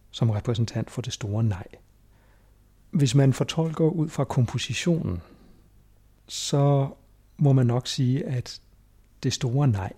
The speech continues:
får det sidste ord. Lidelsens vej, forsagelsens vej. Men, øh, inden vi kommer derhen,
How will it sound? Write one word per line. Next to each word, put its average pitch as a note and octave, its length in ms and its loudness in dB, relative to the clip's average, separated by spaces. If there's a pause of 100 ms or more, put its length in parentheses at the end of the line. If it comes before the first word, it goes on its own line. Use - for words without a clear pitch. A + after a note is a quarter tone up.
(460)
får C3 220 -2
det C3 140 -2
sidste - 280 -4
ord. - 340 -8 (1700)
Lidelsens C3 640 2
vej, G#2 160 -4 (540)
forsagelsens A#2 720 -4
vej. - 180 -8 (420)
Men, B2+ 420 6
øh, A#2+ 220 0 (1040)
inden E3 260 12
vi E3 60 6
kommer B2+ 280 2
derhen, A#2+ 420 0